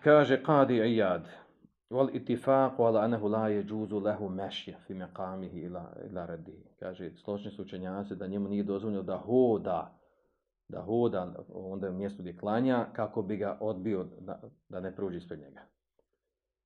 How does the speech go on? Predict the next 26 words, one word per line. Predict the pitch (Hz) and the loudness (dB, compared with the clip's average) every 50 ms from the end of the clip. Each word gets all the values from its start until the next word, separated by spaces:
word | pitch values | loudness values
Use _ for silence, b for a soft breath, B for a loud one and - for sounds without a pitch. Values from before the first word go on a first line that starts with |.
| _ _ _ _ _ - | _ _ _ _ _ -8
Kaže, | - - 117 117 107 101 117 107 | 0 2 2 2 2 2 2 2
„Lijene | 104 110 120 123 135 123 110 | 4 4 4 6 6 4 4
zalike | - 120 123 127 131 120 117 - 113 | 4 4 6 6 6 4 2 0 -2
fi | - - 113 101 | -2 -2 -6 -6
salatihi | - 101 95 95 98 104 107 110 107 - 120 113 95 117 123 120 113 - - - | -4 -6 -4 0 2 2 2 2 0 -2 -6 -6 -2 0 0 0 0 -2 -4 -6
ešaddu | 101 101 - - 120 117 120 117 107 120 113 | -8 -8 -6 -2 0 0 0 0 0 -2 0
min | 107 107 101 | 0 0 0
mururihi | 101 101 95 90 98 101 104 104 101 101 - 95 | 0 0 0 0 0 0 0 0 0 -2 -4 -4
alihi.” | 85 82 82 82 82 82 87 | -6 -6 -6 -8 -8 -8 -6
Jer, | 87 90 87 | -8 -8 -8
kaže, | 92 95 92 95 92 | -8 -8 -8 -8 -6
to | - 98 95 | -4 -4 -2
je, | 92 82 - | -2 -4 -6
to | 92 92 | -6 -6
je | 87 | -2
veći | 87 101 101 101 113 117 - | -2 -2 -2 -2 -4 -4 0
prekršaj | - 117 123 120 - 117 117 - 117 104 101 | 4 2 2 4 2 -4 -2 2 2 2 2
u | 95 98 | 2 0
njegovom | 101 104 107 117 113 104 | -2 0 0 0 0 0
namazu | 101 101 98 98 104 113 123 123 110 120 104 | 0 0 0 0 0 2 0 0 0 -2 -4
nego | 98 101 101 113 113 | -2 -2 0 2 4
da | 117 | 4
ovaj | 117 117 113 110 | 6 6 4 4
prođe | - 127 131 120 95 95 | 2 2 0 0 0 -2
ispred | 87 87 - 90 82 | -6 -6 -8 -8 -8
njega. | 80 73 - - | -8 -12 -14 -16